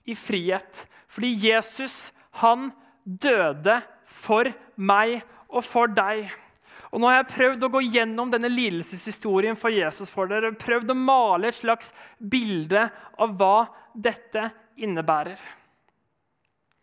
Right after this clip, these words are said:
For dette her er ikke bare en historie som skjedde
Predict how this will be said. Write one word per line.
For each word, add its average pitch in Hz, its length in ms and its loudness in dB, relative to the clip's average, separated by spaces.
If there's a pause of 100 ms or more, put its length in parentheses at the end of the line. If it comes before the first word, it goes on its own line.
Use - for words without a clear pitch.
(880)
For 247 120 2
dette 247 200 -2
her 254 160 4
er - 160 -8
ikke 277 200 -6
bare 214 200 4
en 233 120 -6
historie 214 440 -6
som 262 120 -6
skjedde 220 600 -2